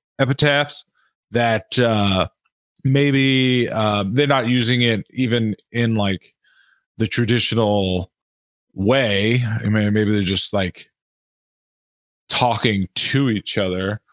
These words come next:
or, uh, people talking to each other. And I don't know, you know, what, what, whatever they're, they're doing, or sometimes when they're, like,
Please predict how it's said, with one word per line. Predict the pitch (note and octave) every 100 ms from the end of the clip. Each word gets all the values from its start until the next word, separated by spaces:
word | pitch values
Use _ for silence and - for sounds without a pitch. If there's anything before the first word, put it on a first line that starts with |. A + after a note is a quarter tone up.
| _ _ _
or, | - F#2+ G2 F#2+ F#2+ F#2 F2+ E2+ -
uh, | G2+ F#2 F2+
people | - A2+ G#2
talking | - G2+ G2 G2
to | - A#2
each | G2+
other. | G#2+ F#2 F#2 F#2 - _
And | F#2+
I | G2 F#2
don't | F2
know, | F#2 F2+
you | C#2+ E2 G2+
know, | D#2+
what, | E2+ F#2 -
what, | G2 F#2 -
whatever | G2 G2 F#2 F2+
they're, | F2+ F2 - -
they're | F#2
doing, | F#2 A#2 A2 - - _ -
or | B2+ C3 C3
sometimes | C#3+ A#2 B2 A2+ G2+
when | A2
they're, | G2+ G2 F#2+
like, | F2+ E2+ -